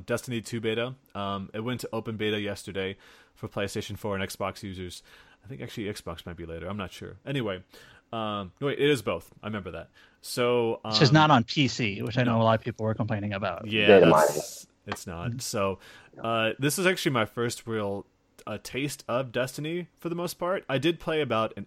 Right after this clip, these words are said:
Speaker 1: hour of the first game, just the first hour, but that's kinda it. So I felt like this would be a good way for me to really get into the series again.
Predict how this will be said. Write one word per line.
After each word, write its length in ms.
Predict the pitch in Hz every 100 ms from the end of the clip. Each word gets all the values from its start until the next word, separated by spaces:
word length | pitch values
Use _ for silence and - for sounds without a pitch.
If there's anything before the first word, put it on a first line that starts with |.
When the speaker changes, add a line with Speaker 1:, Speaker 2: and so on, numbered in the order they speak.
| -
Speaker 1:
hour 340 | 104 107 113
of 100 | 101
the 80 | 107
first 320 | - 107 -
game, 360 | 110 104 107 101
just 160 | 117 -
the 60 | -
first 280 | 110 104
hour, 280 | 101 98 104
but 140 | 104 98
that's 200 | 104 -
kinda 240 | 113 101 -
it. 200 | 107 113 - - - _ -
So 320 | - 120 110 -
I 80 | 113
felt 180 | 139
like 140 | 107 -
this 180 | 117 -
would 120 | 101
be 100 | 110
a 60 | 95
good 220 | 113 104 -
way 200 | 107 104
for 160 | - 104
me 120 | 104
to 160 | -
really 420 | 101 117 117 113 104
get 300 | - 120 -
into 200 | 117 -
the 80 | 110
series 320 | - 113 113
again. 340 | 120 127 123